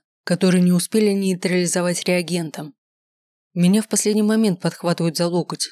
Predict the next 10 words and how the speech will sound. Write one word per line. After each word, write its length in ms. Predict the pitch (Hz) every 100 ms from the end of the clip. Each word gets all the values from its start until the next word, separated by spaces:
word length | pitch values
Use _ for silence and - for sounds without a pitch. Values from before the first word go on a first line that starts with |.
| -
не 160 | 180
дав 200 | 175 165
упасть 360 | 170 - 160 -
навзничь. 560 | 170 160 - 147 - - _ _ _ _ _ _ _ _ _ _ -
«С 120 | -
вами 200 | 170 165
всё 180 | - 185
в 60 |
порядке, 360 | - 214 175 160
девушка?» 460 | 151 160 - 151